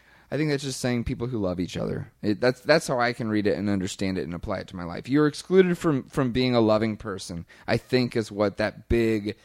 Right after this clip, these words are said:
metaphor that the entire Old Testament, this huge library of books, I think that's what that is pointing to, and, and, and that's what that is saying. You did not know the promises that God has made.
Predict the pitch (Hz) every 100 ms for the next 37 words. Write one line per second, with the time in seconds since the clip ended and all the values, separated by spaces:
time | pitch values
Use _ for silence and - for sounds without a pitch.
0 | _ 110 113 110 101 110 104 95 - -
1 | 107 104 104 - 113 113 110 107 127 107
2 | 110 98 - 107 - - 151 151 147 131
3 | - - - - - 107 110 127 117 110
4 | 110 107 104 92 104 98 101 - - -
5 | - 101 120 113 107 107 110 101 101 95
6 | - - 110 104 104 - 101 104 95 -
7 | 107 107 95 87 95 - 82 73 52 -
8 | 69 78 - - - - - - - _
9 | _ _ _ _ _ _ _ _ _ 151
10 | 170 185 214 165 180 175 156 160 170 -
11 | - - _ _ _ _ _ 135 131 156
12 | 151 156 151 156 127 117 117 117 113 113
13 | 117 110 104 95 78 104